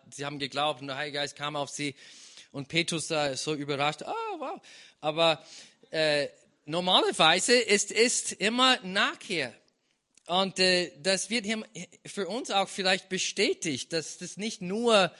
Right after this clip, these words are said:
ähm, damals und nicht nur diese zweimal in, einmal in Pfingsten, einmal,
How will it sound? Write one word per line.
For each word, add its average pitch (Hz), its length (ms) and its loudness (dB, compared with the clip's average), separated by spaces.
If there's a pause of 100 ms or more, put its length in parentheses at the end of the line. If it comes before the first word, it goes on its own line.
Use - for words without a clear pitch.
(420)
ähm, 151 420 4
damals 165 720 4
und 156 140 -2
nicht 185 260 -4
nur 190 560 2 (240)
diese 170 300 -2
zweimal 170 960 2 (300)
in, 160 360 -2
einmal 165 480 2
in 147 80 -4
Pfingsten, 170 460 -4
einmal, 165 480 0